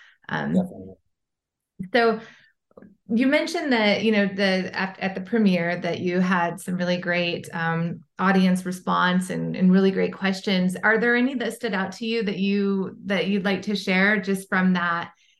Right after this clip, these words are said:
Speaker 1: experience right after that you were like, "Yes, this,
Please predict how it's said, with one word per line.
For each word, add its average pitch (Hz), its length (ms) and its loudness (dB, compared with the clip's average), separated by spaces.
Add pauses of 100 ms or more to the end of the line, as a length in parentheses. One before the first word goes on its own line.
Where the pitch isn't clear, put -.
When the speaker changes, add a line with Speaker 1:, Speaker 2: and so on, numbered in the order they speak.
(380)
Speaker 1:
experience 233 880 4
right 214 240 4
after 214 600 2
that 180 440 -2
you 196 140 0
were 190 140 2
like, 170 260 -4 (880)
"Yes, 190 400 -4
this, 208 340 -2